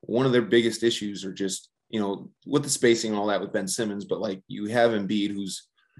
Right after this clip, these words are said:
he, he's a new version of an older center. Like, he likes to operate from, like, that elbow and in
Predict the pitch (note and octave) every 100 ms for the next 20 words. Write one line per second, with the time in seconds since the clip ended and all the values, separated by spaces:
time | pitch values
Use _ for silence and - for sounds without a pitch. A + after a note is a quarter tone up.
0 | - _ _ _ _ _ _ _ _ _
1 | _ _ _ - G#2+ A#2+ A2 A2+ G#2 G2
2 | F2+ E2+ G2 A#2 C#3 G#2+ B2+ B2+ A2+ G2
3 | G2+ G#2 G2+ F#2+ A2+ G#2 F#2+ F#2+ G#2+ G#2+
4 | G#2+ - G#2 G#2+ G2 - F#2+ F#2+ G2 -
5 | G2+ G2+ G2 F#2+ G#2+ G#2 F#2+